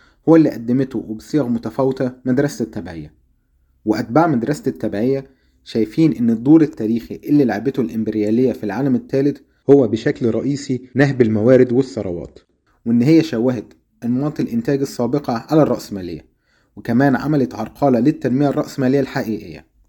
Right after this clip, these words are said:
وبحسب العبارة الشهيرة لواحد من منظري التبعية اللي هو أندريه جوندر فرانك، فتأثير الإمبريالية في العالم الثالث كان تنمية التخلف، بمعنى إن التنمية في العالم الرأسمالي المتقدم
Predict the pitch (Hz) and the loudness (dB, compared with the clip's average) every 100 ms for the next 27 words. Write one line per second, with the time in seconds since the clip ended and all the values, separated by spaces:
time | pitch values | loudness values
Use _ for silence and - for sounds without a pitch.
0 | _ _ _ _ _ _ _ _ _ _ | _ _ _ _ _ _ _ _ _ _
1 | _ - - 139 - 156 117 104 123 156 | _ -18 -10 -6 -2 0 0 0 0 -2
2 | - 101 107 104 - _ _ - 110 143 | -4 -6 -4 -4 -8 _ _ -4 0 0
3 | 143 120 113 110 107 110 160 160 113 104 | 0 0 0 0 -2 2 2 2 -4 -4
4 | 101 95 - _ - 110 120 117 - 117 | -4 -6 -10 _ -6 -4 -2 -4 -2 -2
5 | 120 123 127 - - 117 135 110 - 107 | 0 2 2 0 -4 0 0 0 -6 -4
6 | 120 131 _ _ _ _ _ _ 113 - | -4 -6 _ _ _ _ _ _ -6 -6
7 | - 160 160 127 120 113 110 110 127 120 | 2 4 4 2 -2 -2 0 0 0 -2
8 | 113 101 143 135 107 127 127 131 - _ | -6 -4 -2 -2 -2 -2 0 -2 -8 _
9 | _ 143 156 139 117 131 127 117 - - | _ -2 0 0 0 2 0 -6 -12 -14
10 | 80 - _ - - 107 92 110 139 147 | -14 -16 _ -20 -8 -6 -2 -4 -4 -10
11 | _ _ _ _ 131 131 - 113 107 131 | _ _ _ _ 2 2 0 -4 0 0
12 | 143 - 104 123 147 123 127 - - 135 | 0 -2 -6 -2 0 0 -2 -4 -4 0
13 | 135 113 107 - - 107 90 | 2 0 -4 -6 -4 -4 -8